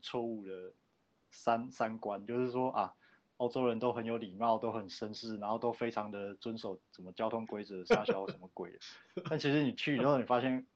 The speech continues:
Speaker 1: 干，跟我完全不是这么一回事，好吗？
Speaker 2: 真的，尤其是骑脚踏车的，完全没在管什么交通的。<laughs>
Speaker 1: 对啊，就，就比方说你去阿姆斯特丹车站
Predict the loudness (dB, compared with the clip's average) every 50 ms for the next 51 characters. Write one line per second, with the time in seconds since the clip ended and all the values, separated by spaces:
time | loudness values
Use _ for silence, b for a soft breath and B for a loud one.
0 | _ _ -4 -4 -2 -2 -2 -2 -2 -4 -6 -8 -10 -6 -6 -6 -4 -4 -4 -4
1 | -2 -2 -4 -4 -4 -4 -2 -2 -2 -4 -4 -10 -16 -18 _ _ -18 -18 -8 -8
2 | -8 -8 -8 _ _ _ -4 0 0 2 2 4 2 2 2 2 0 0 0 0
3 | -2 0 0 0 2 2 2 2 2 0 0 2 0 0 0 -2 -2 -4 -4 -4
4 | -4 -2 0 0 2 2 2 2 0 -4 -6 -8 -10 -10 -8 -6 -6 -6 -8 -8
5 | -10 -12 -12 -14 -16 -20 b b b b b b b -6 -4 -4 -2 2 2 2
6 | 4 4 0 0 0 -2 0 0 -2 0 0 -2 -2 -2 -8 -16 -16 -16 -16 -18
7 | -18 -4 -4 2 4 6 6 6 6 4 4 0 -2 -4 -8 _ _ _ _ _
8 | _ _ -6 -6 -6 0 2 4 4 6 4 4 2 2 0 -2 -2 0 2 2
9 | 0 0 -4 -4 -2 0 0 0 0 -2 -4 -2 0 0 2 2 0 0